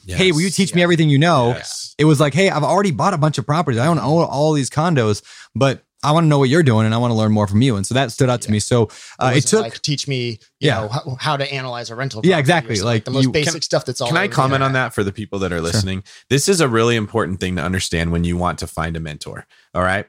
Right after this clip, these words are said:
Speaker 2: If I wanted to find someone to teach me how to invest in real estate, going to Grant Cardone is not the smartest move.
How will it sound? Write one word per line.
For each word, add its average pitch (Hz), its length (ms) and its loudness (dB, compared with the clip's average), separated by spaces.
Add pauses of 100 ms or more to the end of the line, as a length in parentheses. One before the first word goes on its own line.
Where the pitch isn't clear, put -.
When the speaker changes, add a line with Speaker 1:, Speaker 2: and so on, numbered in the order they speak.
Speaker 2:
If 120 180 -2
I 151 160 2
wanted 175 320 0
to 147 100 -4
find 135 360 -2
someone 120 180 -2
to 98 60 -4
teach 104 260 -6
me 104 120 -4
how 104 100 0
to 98 80 0
invest 90 280 -4
in 110 80 -4
real 90 140 -4
estate, 80 300 -6
going 98 180 -2
to 107 60 0
Grant 95 260 -4
Cardone 90 480 -2
is 87 180 -4
not 85 280 -2
the - 60 -10
smartest 78 440 -6
move. 67 260 -8